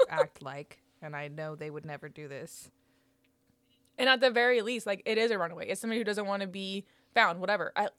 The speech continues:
Speaker 1: least there's something still filed.
Speaker 2: Yeah. There's nothing wrong with filing it.
Speaker 1: Just do your job.
Speaker 2: Anyway, so she wasn't able to file it right away, but she eventually did. And nothing really came of it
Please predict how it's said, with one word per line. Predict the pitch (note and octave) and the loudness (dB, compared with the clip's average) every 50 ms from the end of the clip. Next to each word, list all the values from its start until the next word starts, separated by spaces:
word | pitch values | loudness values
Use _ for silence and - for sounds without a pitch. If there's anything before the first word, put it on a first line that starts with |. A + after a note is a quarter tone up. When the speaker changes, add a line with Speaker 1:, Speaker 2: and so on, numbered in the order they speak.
| F3+ | -14
Speaker 1:
least | E3+ G#3+ A3 - - | -10 -10 -8 -8 -6
there's | - G#3 G#3 - | -8 -6 -8 -4
something | - G#3+ G#3 G3 F3+ G3 G3 | -4 -4 -4 -4 -6 -10 -10
still | F#3 - - G#3 F#3 | -8 -6 -6 -6 -6
filed. | - - - - F3 F#3 G3 F3+ D3+ - - - - | -6 -10 -8 -2 0 0 0 0 -2 -4 -8 -6 -4
Speaker 2:
Yeah. | C4 D4 D4+ B3+ F3+ - _ _ _ _ _ _ _ _ _ _ _ _ _ _ _ _ _ _ _ _ _ _ _ | -2 -2 -2 -4 -6 -10 _ _ _ _ _ _ _ _ _ _ _ _ _ _ _ _ _ _ _ _ _ _ _
There's | A#3+ B3 | -6 -6
nothing | C#4 B3+ B3+ | -4 -2 -2
wrong | B3+ B3+ B3 | -2 -2 -2
with | G#3+ | -4
filing | - - - G3 A3+ A#3 G#3+ F#3 | -6 -8 -6 -4 -4 -4 -4 -4
it. | F#3 G3 A3 B3 B3 _ _ _ _ _ _ _ _ _ _ _ _ _ _ _ _ _ | -6 -8 -8 -10 -14 _ _ _ _ _ _ _ _ _ _ _ _ _ _ _ _ _
Speaker 1:
Just | - - - | -14 -6 -4
do | B3+ | -4
your | C4+ C#4 A#3+ | -2 0 0
job. | G#3+ A3 B3+ D#4 C4 F3 F#3+ - _ | 0 2 0 0 0 -4 -8 -14 _
Speaker 2:
Anyway, | F3+ E3+ E3+ E3 E3 E3 E3 E3 D#3+ _ _ _ _ | -12 -12 -10 -10 -12 -12 -14 -14 -16 _ _ _ _
so | - - F#3 F#3 F#3 F#3 F3+ F3+ _ _ _ _ _ _ _ _ _ _ _ _ _ _ _ _ _ _ _ _ _ _ _ _ _ _ _ | -10 -8 -6 -6 -6 -6 -8 -12 _ _ _ _ _ _ _ _ _ _ _ _ _ _ _ _ _ _ _ _ _ _ _ _ _ _ _
she | - F3+ E3 E3 | -12 -8 -8 -6
wasn't | E3 E3+ E3+ F3+ F#3+ | -4 -4 -4 -4 -4
able | F#3 F#3 F#3 | -6 -4 -4
to | F#3 F3+ D#3+ - _ _ | -4 -6 -6 -10 _ _
file | D#3+ E3+ F3 F3 | -4 -4 -4 -4
it | - | -4
right | F3 F3+ F#3 | -4 -4 -4
away, | F#3 F3+ E3 E3+ F3+ | -4 -4 -4 -4 -4
but | E3+ D#3+ | -6 -8
she | - - D#3 | -8 -8 -10
eventually | D#3 D#3+ E3+ - - D#3 E3+ F3+ - - F#3+ F#3+ | -10 -10 -12 -10 -10 -10 -8 -10 -10 -10 -10 -10
did. | F3+ G3 E3 E3+ F#3+ - _ _ _ _ _ _ _ _ _ _ _ _ _ _ _ - | -10 -10 -12 -12 -12 -12 _ _ _ _ _ _ _ _ _ _ _ _ _ _ _ -8
And | F3 F3 F3+ F3+ F3+ F#3 F#3 F3 F3+ _ _ - | -6 -4 -4 -4 -6 -6 -8 -10 -12 _ _ -16
nothing | - E3+ E3 D#3+ F3+ F3+ F#3+ | -14 -14 -10 -6 -4 -2 0
really | G3+ G#3 G#3 | 0 0 0
came | G#3 - B3 C#4 D#4+ | -2 -4 -4 -2 -2
of | D4 G3 | -2 -2
it | D#3 - - | -2 -4 -4